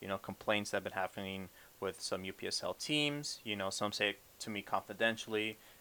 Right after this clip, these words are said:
and others, you know, are more in public, uh, that they don't wanna return to the U P S L, and some people, um,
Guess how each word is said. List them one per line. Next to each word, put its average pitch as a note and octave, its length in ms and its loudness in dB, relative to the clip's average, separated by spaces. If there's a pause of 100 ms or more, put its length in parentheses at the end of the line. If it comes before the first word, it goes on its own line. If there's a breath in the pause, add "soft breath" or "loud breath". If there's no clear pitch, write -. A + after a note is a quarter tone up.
and F#2+ 120 -2
others, F#2+ 420 0
you G2+ 80 0
know, G2 220 2
are G2+ 100 4
more G2 240 4
in F#2+ 140 0
public, G#2 560 6 (300 loud breath)
uh, F#2 120 4
that F2+ 160 -2
they F#2 100 -2
don't F#2 200 -2
wanna F#2 140 -4
return G#2 400 -2
to - 140 -10
the G2+ 100 -4
U G2 140 -4
P - 200 -4
S - 200 0
L, F#2+ 240 6
and F#2 120 -4
some F#2 200 -6
people, F#2+ 480 -8 (340 loud breath)
um, F2 340 2